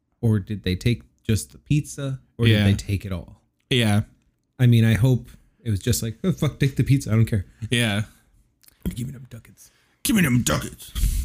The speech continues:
Speaker 2: Yeah, and, like, pizza delivery people are notoriously known of, like, oh, yeah, they don't really carry much cash on 'em because
Speaker 1: Yeah.
Speaker 2: of that particular thing. Like, why are you robbing a pizza delivery guy for twenty bucks?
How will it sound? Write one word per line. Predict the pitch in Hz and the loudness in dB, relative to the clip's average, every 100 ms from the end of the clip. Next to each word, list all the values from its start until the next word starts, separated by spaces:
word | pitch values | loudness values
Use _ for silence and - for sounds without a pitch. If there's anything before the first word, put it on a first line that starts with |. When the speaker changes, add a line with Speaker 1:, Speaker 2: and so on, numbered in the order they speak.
| - | 0
Speaker 2:
Yeah, | 240 180 - | 0 0 0
and, | 185 190 | 2 2
like, | 180 165 - - - - - 160 - - - | 2 -2 -8 -8 -10 -12 -6 -6 -6 -14 -6
pizza | 233 233 170 | -4 0 0
delivery | 165 180 180 131 | 2 0 2 0
people | - 175 131 | -2 -2 0
are | 113 | 2
notoriously | 113 117 185 160 123 135 | 2 2 -2 -2 0 2
known | 117 131 131 | 4 4 4
of, | 113 101 | 2 2
like, | 104 92 - | 0 -2 -2
oh, | 151 | 0
yeah, | 135 107 | 2 2
they | 117 | 2
don't | 156 | 0
really | 151 110 | 0 -2
carry | - 117 107 | 0 2 2
much | 92 73 - | 0 -4 -4
cash | 95 92 - | -2 -2 -4
on | - | -8
'em | 76 85 | -12 -14
because | 95 - 104 123 113 | -10 0 2 2 2
Speaker 1:
Yeah. | |
Speaker 2:
of | 110 | 2
that | 110 101 - _ _ _ _ _ _ | 0 -4 -10 _ _ _ _ _ _
particular | - - 127 123 120 | -4 -4 -2 0 0
thing. | 127 175 120 98 | 0 0 -2 -4
Like, | 95 - _ _ _ _ _ _ _ | -14 -18 _ _ _ _ _ _ _
why | 123 139 | -2 0
are | 165 | 2
you | 160 139 | 4 4
robbing | 123 127 120 | 2 2 2
a | 95 | 2
pizza | - 123 110 | 0 -2 -2
delivery | 107 110 104 | 0 2 2
guy | 95 90 | 2 0
for | - | -2
twenty | - - 107 | -6 -2 -2
bucks? | 82 - - - - | -2 -6 -14 -20 -20